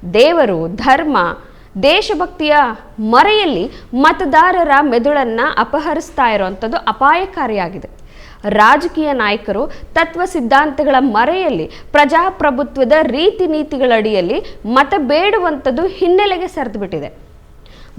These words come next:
ಭಾವನಾತ್ಮಕವಾಗಿ ಮತದಾರರನ್ನ ಸೆಳೆಯುವಂಥದ್ದು, ಪ್ರಚೋದಿಸುವಂಥದ್ದು, ಪ್ರೇರೇಪಿಸುವಂಥದ್ದು ಹೆಚ್ಚಾಗ್ತಾ ಇದೆ. ಪಕ್ಷ ನಾಯಕರ ಪರವಾಗಿ ಹೊಡೆದಾಡಿ, ಬಡಿದಾಡಿ, ಸೈನಿಕರು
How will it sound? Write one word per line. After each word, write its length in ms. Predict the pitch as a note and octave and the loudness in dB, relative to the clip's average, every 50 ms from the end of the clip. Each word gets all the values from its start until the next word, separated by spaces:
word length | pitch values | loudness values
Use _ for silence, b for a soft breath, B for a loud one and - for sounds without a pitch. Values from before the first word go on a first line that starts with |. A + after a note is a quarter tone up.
| F3+ F#3 | 0 2
ಭಾವನಾತ್ಮಕವಾಗಿ 1120 | A#3 A3+ B3 C#4 D4+ E4+ E4+ E4 D#4+ D#4+ D#4+ - D#4+ D4 C#4+ - C#4+ B3+ A#3+ A3 A3 G#3+ D4 G4+ G4 C#4+ | 4 6 6 4 4 2 0 0 -2 -2 -4 -8 -10 -10 -8 -6 -4 -2 -2 -2 -2 -4 -4 -2 -2 0
ಮತದಾರರನ್ನ 800 | G#3 G3 G3+ A3+ G#3 A3 G#3+ A#3 B3+ C#4 C#4+ C#4 C4+ C4 C4 B3+ C4 C4 | -2 -2 -4 -2 0 2 4 4 4 4 2 0 -2 -2 -2 -4 -4 -4
ಸೆಳೆಯುವಂಥದ್ದು, 760 | - A3+ G#3+ A3 A3+ G#3+ G3+ F#3+ F#3+ F#3+ - F#3 F3+ G#3 B3+ E4 B B B B B - | -4 -4 -4 -2 -2 -4 -4 -4 -6 -6 -8 -6 -4 -4 -4 -4 B B B B B 0
ಪ್ರಚೋದಿಸುವಂಥದ್ದು, 1080 | - C4 C4 C4+ - F4+ F#4+ G4+ G4 F#4+ F#4+ - D#4 D4 C4+ A#3+ A3+ A3 G3 F#3 F#3 A3 C4 B B B - - | 2 2 2 2 0 0 0 0 0 0 -2 -2 -4 -4 -4 -2 -2 -4 -4 -2 -2 -4 -4 B B B 0 4
ಪ್ರೇರೇಪಿಸುವಂಥದ್ದು 1040 | C4 C4+ C#4 E4+ G4 G4+ G4+ G4+ - F#4+ F#4+ - F4 D#4 D4 C#4 - C4+ C4 B3+ D#4 C#4+ | 6 6 6 6 4 0 -2 -2 -2 -4 -4 -2 -4 -4 -4 -4 -4 -4 -4 -4 -4 -4
ಹೆಚ್ಚಾಗ್ತಾ 580 | C4 D4+ D#4+ - - G#4 F4 - - - D4 A#3 E3+ | -4 -6 -6 -6 -6 -6 -6 -6 -6 -6 -6 -4 -4
ಇದೆ. 120 | D3+ - - - - - - - - - - b b b b b b b b - - - | -6 -8 -12 -20 -20 -20 -20 -20 -20 -20 -20 b b b b b b b b -4 -2 -2
ಪಕ್ಷ 280 | - - - - - G4 C#4+ G#3+ A3+ C4+ B B B - B3+ C4 | -2 -2 -2 -2 0 2 2 2 2 -2 B B B -2 0 2
ನಾಯಕರ 480 | C4 C#4 D#4+ F#4 G4 G4 F#4+ F#4+ F4+ E4+ - - | 2 2 2 0 -2 -4 -4 -2 -2 -2 -2 -2
ಪರವಾಗಿ 520 | D4 C#4+ C#4 B3+ B3 A3+ G#3 G3+ G3 G3+ C4 D#4 B3+ | 0 0 0 2 2 2 0 0 -2 -4 -4 -2 0
ಹೊಡೆದಾಡಿ, 520 | D4 C#4 D#4 E4 C#4+ D#4 C#4 B3 G3+ G3 A#3 G#3+ G#3 | 0 2 2 4 4 4 4 4 2 0 -2 0 0
ಬಡಿದಾಡಿ, 520 | C4 C#4 D#4+ E4 C#4 C#4+ B3+ F3 E3 D#3+ G#3 C#4+ - B B B B B B - - | 0 2 2 2 2 2 2 2 0 -4 -8 -10 -12 B B B B B B -4 0
ಸೈನಿಕರು 520 | E4 D#4 E4 F#4 G4+ G4 F#4+ - F4 D#4+ | 2 4 4 4 2 2 0 0 -2 -4